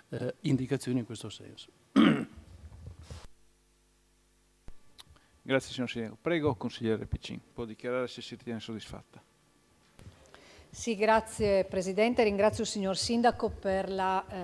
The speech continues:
Speaker 3: eh, risposta che mi ha dato. Io ho depositato questa interrogazione, eh,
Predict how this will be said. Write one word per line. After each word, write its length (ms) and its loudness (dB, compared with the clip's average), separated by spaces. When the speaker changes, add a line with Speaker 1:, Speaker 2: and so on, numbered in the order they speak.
Speaker 3:
eh, 60 -8
risposta 720 4
che 180 -6
mi 180 -4
ha 280 -2
dato. 540 6
Io 200 6
ho 80 -6
depositato 560 -2
questa 200 -4
interrogazione, 760 0
eh, 640 4